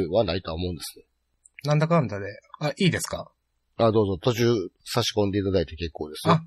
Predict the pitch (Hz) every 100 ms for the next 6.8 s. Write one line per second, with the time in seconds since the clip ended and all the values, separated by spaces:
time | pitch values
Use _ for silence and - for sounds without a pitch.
0 | _ 143 143 123 117 107 104 - 151 147
1 | 107 - 160 131 117 156 120 104 107 131
2 | 180 185 165 160 - 143 139 143 120 98
3 | 123 113 - 101 107 76 80 - 92 180
4 | - - 160 202 185 185 104 98 101 104
5 | - - - _ _ _ _ - 95 80
6 | 87 - 98 156 175 247 110 78